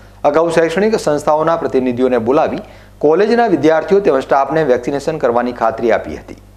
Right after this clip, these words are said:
જે અનુસંધાને ગઢ ખાતે શ્રી સેવંતીલાલ ત્રિભુવનદાસ ઝવેરી ચેરિટેબલ ટ્રસ્ટ સંચાલિત વિમળા વિદ્યાલય કેમ્પસ ખાતે મંગળવારે કોલેજના વિદ્યાર્થીઓ, શૈક્ષણિક સ્ટાફ સહિત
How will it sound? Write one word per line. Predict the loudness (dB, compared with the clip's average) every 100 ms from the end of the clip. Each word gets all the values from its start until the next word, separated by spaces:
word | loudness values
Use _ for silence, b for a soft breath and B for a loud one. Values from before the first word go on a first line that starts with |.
| -20 -20 -20 -20 -20 b b b b b
જે | 2
અનુસંધાને | 2 2 2 2 2 2
ગઢ | 2 2
ખાતે | 0 2 0
શ્રી | 0 0
સેવંતીલાલ | 0 0 2 2 2
ત્રિભુવનદાસ | 0 0 0 2 0 0 0
ઝવેરી | 2 2 0
ચેરિટેબલ | -2 -2 0 0 0 0
ટ્રસ્ટ | 0 -2 -4
સંચાલિત | -6 -2 0 -2 -6 B B B B -6
વિમળા | 0 2 2
વિદ્યાલય | 0 0 0 2 0
કેમ્પસ | 0 -2 -2 -2
ખાતે | -4 -2 -6 -10 B -14 -4
મંગળવારે | 0 2 2 0 0
કોલેજના | 0 0 2 0
વિદ્યાર્થીઓ, | 0 2 0 0 -2 -4 -6 -2
શૈક્ષણિક | -2 0 -4
સ્ટાફ | -2 -2 -2 -2
સહિત | -6